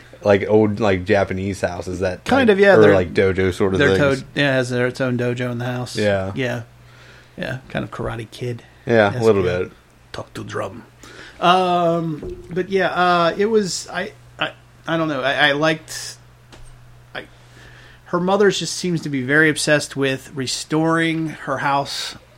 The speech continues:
Speaker 1: Yeah.
Speaker 2: to glory.
Speaker 1: Well,
Speaker 2: You
Speaker 1: I
Speaker 2: know,
Speaker 1: mean,
Speaker 2: at, at, you know, obviously,
Speaker 1: that
Speaker 2: while
Speaker 1: is
Speaker 2: trying to save
Speaker 1: something
Speaker 2: her family at the same time, but
Speaker 1: Yeah, there's a lot of responsibilities that are juggled and, like, prioritized, and it's a warrior culture, so you have to put up, like, a heavy front, and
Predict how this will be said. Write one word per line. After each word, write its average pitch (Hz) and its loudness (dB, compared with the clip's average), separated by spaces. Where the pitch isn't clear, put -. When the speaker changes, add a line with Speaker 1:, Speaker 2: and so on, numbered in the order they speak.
Speaker 1:
Yeah. 135 8
Speaker 2:
to 123 0
glory. 135 0
Speaker 1:
Well, 175 10
Speaker 2:
You 117 6
Speaker 1:
I 120 10
Speaker 2:
know, 120 4
Speaker 1:
mean, 110 2
Speaker 2:
at, 147 -2
at, 139 -2
you 135 -2
know, 123 -2
obviously, 131 -2
Speaker 1:
that - 2
Speaker 2:
while 160 10
Speaker 1:
is - 0
Speaker 2:
trying 131 6
to 147 4
save 123 8
Speaker 1:
something 135 6
Speaker 2:
her 135 2
family 139 2
at 123 -2
the 123 -10
same 120 -4
time, 117 -2
but 120 -6
Speaker 1:
Yeah, 127 10
there's 120 4
a 135 8
lot 127 10
of 113 8
responsibilities 98 2
that 92 0
are 92 -4
juggled 92 2
and, 90 -2
like, 87 -2
prioritized, 90 2
and 87 -6
it's 110 0
a 113 8
warrior 110 4
culture, 95 4
so 98 -6
you 95 2
have 95 6
to - -16
put 95 0
up, 92 0
like, 92 2
a 92 0
heavy 92 -2
front, 90 -4
and 87 -8